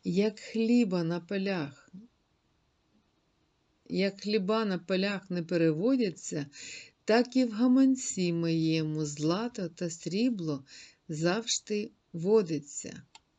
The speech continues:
Бути тому". Сказати потрібно три рази.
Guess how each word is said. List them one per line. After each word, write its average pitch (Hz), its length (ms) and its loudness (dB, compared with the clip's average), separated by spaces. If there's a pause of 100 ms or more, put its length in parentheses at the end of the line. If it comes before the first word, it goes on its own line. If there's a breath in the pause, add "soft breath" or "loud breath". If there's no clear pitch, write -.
(140)
Бути 220 680 -2 (380)
тому". 160 420 -4 (1200 loud breath)
Сказати 247 600 2
потрібно 214 600 0
три 254 260 -2
рази. 190 500 -6